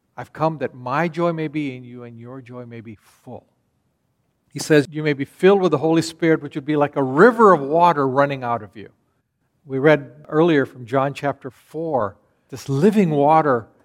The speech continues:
would be like a spring springing out with fresh water from within us.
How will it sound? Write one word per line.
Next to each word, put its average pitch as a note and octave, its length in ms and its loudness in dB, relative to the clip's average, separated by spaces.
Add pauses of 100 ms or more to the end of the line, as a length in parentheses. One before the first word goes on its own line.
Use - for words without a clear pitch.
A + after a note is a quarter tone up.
(240)
would C3 100 -16
be D3 80 -2
like C#3 220 -2
a C3 60 -6
spring D3 1300 -4 (380)
springing D3+ 540 -6
out C#3 220 2
with C3 200 -10
fresh - 360 -2
water B2 360 0
from B2+ 240 -14
within A#2+ 340 -14
us. G2+ 340 -16